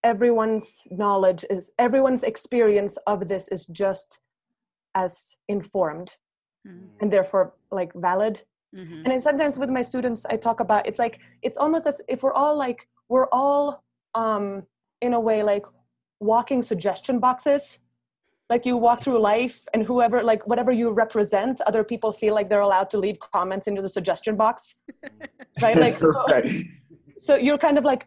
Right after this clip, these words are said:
Speaker 1: a magnet for, like, you didn't choose it, but it's like, if you're Black, you're a m-, in non-Black spaces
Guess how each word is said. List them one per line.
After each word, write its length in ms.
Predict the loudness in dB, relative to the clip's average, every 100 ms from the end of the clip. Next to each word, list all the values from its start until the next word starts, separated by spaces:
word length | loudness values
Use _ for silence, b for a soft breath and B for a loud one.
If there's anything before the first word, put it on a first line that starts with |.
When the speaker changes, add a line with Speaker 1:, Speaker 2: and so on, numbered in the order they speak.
| -2
Speaker 1:
a 60 |
magnet 680 | 2 4 4 2 2 0 -2 -14 -2
for, 460 | 2 4 2 -2 -8 _ _ 0
like, 200 | 0 2 2
you 140 | 4
didn't 220 | 4 2
choose 340 | 2 2 4 2
it, 200 | 0 -4 -2
but 140 | 0
it's 160 | 2 2
like, 240 | 0 0 -6 _ _ _ -6
if 160 | 0
you're 120 | 2
Black, 280 | 4 4 4
you're 120 | 2
a 40 | 2
m-, 100 | 0 _ -12 -10 -10
in 340 | -4 0 0 0
non-Black 720 | 2 2 2 0 0 0 0
spaces 640 | 0 2 2 2 -4 -6